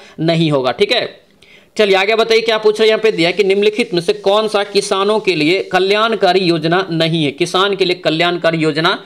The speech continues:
नहीं है। तो यहाँ पे देखेंगे तो कर्मचारी रेफरल योजना, कर्मचारी रेफरल योजना जो सो याद कर आप रखना, ये आपका किसान के लिए नहीं है। ये आपको किसके लिए? तो याद रखना अभ्यर्थियों के लिए, लाभान्वित के लिए, ठीक है। इसका राइट आंसर क्या होगा?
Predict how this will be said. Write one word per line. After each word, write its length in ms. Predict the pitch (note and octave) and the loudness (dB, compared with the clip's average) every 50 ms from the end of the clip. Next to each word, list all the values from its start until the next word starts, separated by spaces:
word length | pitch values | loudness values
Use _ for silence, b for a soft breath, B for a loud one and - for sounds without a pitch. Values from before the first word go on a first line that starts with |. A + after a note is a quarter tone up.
| B B B B - | B B B B -2
नहीं 340 | E3+ F#3 F#3+ G3 G#3 G3+ F3+ | 0 0 2 2 2 0 0
है। 140 | D#3+ A#2+ B B B B B - | 0 -2 B B B B B -2
तो 60 | E3+ | 0
यहाँ 160 | E3 F3+ F#3 | 0 0 0
पे 120 | F#3 G3+ | 0 0
देखेंगे 360 | F#3 F3+ F#3+ F#3+ G3+ G3 G3+ G#3 | 0 0 0 0 0 0 0 0
तो 120 | G#3 G3+ | 0 0
कर्मचारी 600 | E3+ F#3+ F3 F3+ F#3 F#3+ F#3 G3 F#3+ F#3+ G3 G#3+ | 0 2 2 2 0 0 0 2 2 4 4 4
रेफरल 440 | F#3 F3 F3+ F3+ F3+ F#3 F#3+ F#3 F3+ | 4 4 0 0 0 0 0 0 2
योजना, 360 | D#3+ D#3+ D#3 C#3+ C3+ C3+ G#2+ - - | 0 0 0 0 -2 -4 -6 -4 -4
कर्मचारी 500 | E3+ F3 F3+ F3+ F3+ G3 F3+ F3+ G3+ G#3 | -2 -2 -2 -2 0 0 0 2 2 0
रेफरल 420 | E3 F3 F3 F3 F3+ F#3+ F#3+ F#3+ | 0 0 -2 0 0 0 0 0
योजना 300 | E3 F3 E3+ E3 F3 E3+ | 0 0 0 0 0 0
जो 100 | D#3+ D#3+ | 0 -2
सो 120 | D#3 - E3+ | -2 -2 -2
याद 220 | D#3 D3+ D3+ D3 - | 0 0 -2 -2 -2
कर 140 | F#3 F3 D3+ | 0 0 2
आप 200 | D3 C#3+ C#3 - D#3+ | 0 0 -2 -2 -4
रखना, 240 | D#3 - E3 F3+ | -2 0 0 0
ये 240 | F#3+ E3+ D3+ E3+ F#3 | 0 2 2 2 2
आपका 240 | F3 D3 D3 - E3+ | 2 0 0 0 -2
किसान 420 | - - E3 D3+ - E3 E3 E3+ E3 | -2 -2 -4 -4 -2 -2 -2 -2 -2
के 120 | E3+ E3 | -2 -2
लिए 120 | D3 D3+ C#3 | -2 0 0
नहीं 280 | C#3 C#3+ D3 E3 E3+ F3+ | 0 -2 -2 0 0 0
है। 180 | G3 G#3+ G#3 B B B B E3 | 0 -2 -4 B B B B 0
ये 120 | E3+ G3 | 0 2
आपको 220 | G3 F#3+ F#3+ F#3+ G3 | 2 2 0 -2 -2
किसके 320 | - G3 F#3+ F#3+ F#3+ G3 F#3+ | 0 -2 -2 0 0 0 2
लिए? 100 | G3 G#3 | 2 0
तो 120 | - - | 0 -4
याद 300 | - D3 D3+ D#3+ E3+ E3 | -2 0 2 2 2 2
रखना 260 | D#3+ E3 D#3+ G3 F#3 - | 0 0 0 -2 -2 0
अभ्यर्थियों 720 | D#3+ E3 D#3+ D3+ D#3 F3+ F#3 F#3 F#3+ F#3+ - - A3 A3 G#3+ | 0 -2 0 0 2 2 2 2 2 0 -4 -2 -2 0 0
के 140 | - F3+ F3 | 0 0 0
लिए, 260 | F3 F#3+ E3+ - - D3+ | 0 0 0 0 0 0
लाभान्वित 640 | D#3 D#3+ D#3+ D#3 D3+ E3 E3 D#3+ D#3 E3+ E3 - | 0 2 2 2 2 0 0 0 -2 -4 -4 -2
के 120 | - D3+ | -2 -2
लिए, 160 | C#3 B2+ A#2+ A2 | -2 -2 -2 -4
ठीक 200 | - G3+ - A#3 | -4 -2 -2 -2
है। 160 | F#3+ - C3+ | -2 -2 -2
इसका 200 | D#3+ - - F3+ | -4 -2 0 0
राइट 240 | F3 F3+ F3+ F3+ F#3 | 0 0 0 -2 -4
आंसर 180 | F3+ F3+ - | -4 -4 -4
क्या 140 | - G3+ F#3+ | -2 -2 0
होगा? 220 | F3 D3 A#2+ B | 0 -2 -2 B